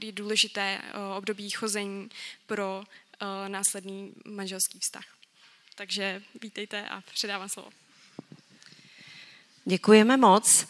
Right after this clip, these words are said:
Speaker 2: My teďka akorát zvažujeme, jestli si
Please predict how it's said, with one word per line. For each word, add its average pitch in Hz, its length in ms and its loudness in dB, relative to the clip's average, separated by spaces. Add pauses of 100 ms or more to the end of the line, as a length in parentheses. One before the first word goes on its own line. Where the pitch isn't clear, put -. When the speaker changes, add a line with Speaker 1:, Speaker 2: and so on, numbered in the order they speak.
(200)
Speaker 2:
My 185 140 2
teďka 226 320 2
akorát 262 400 6
zvažujeme, 226 680 8
jestli 226 580 4 (140)
si 254 80 0